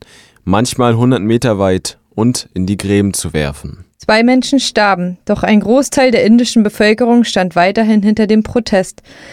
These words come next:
Speaker 2: Wer sich nicht traute, in die körperliche Auseinandersetzung zu gehen, konnte die antikolonialen Bestrebungen durch einen Kaufboykott britischer Waren unterstützen.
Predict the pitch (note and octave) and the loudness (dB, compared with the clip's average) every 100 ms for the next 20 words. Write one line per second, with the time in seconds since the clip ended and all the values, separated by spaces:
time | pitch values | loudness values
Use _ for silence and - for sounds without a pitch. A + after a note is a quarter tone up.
0 | - - A#3+ A#3+ A3+ G3 - - G3+ A3+ | -20 -2 0 0 0 -2 -2 -2 0 0
1 | G#3+ A3+ G#3 - A#3 A#3+ A3 G#3+ G3+ F#3+ | 2 2 2 0 0 0 0 0 -2 0
2 | F3+ F3+ G#3+ A3+ A3 A3 A3+ G#3+ G#3 G3+ | 0 2 2 2 0 0 0 0 0 0
3 | G#3 - - - - C4 C#4 C4 A#3+ G3+ | 0 -2 -14 -20 -4 0 0 0 0 2
4 | A#3 A#3 A3+ G#3 G#3+ G#3 G3+ F#3 - A3 | 0 0 2 4 4 4 0 -4 -4 0
5 | A3+ B3 A#3 G3+ - F#3+ F3+ G#3+ A3+ A3+ | 2 2 2 0 -2 -2 0 -2 -2 0
6 | A3 G#3+ G#3+ A3 - - - - A#3+ B3+ | -2 0 -2 -4 -8 -20 -10 -4 -2 0
7 | - B3+ F#3 F3+ G#3 G3+ A3 B3+ - F#3+ | 0 0 0 0 0 0 -2 -2 -2 -4
8 | - F3+ | -4 -6